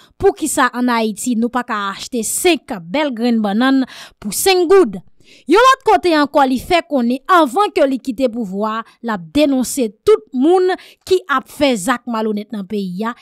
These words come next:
e non sèlman sa tou, tout moun ki dakò pou siyen vye kontra k ap fè vye. Aksyon pou yo kapab fè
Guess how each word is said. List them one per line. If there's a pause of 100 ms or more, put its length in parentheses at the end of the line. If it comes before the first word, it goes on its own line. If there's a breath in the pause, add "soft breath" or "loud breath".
e
non
sèlman
sa
tou,
tout
moun
ki
dakò
pou
siyen
vye
kontra
k
ap
fè
vye. (600)
Aksyon
pou
yo
kapab
fè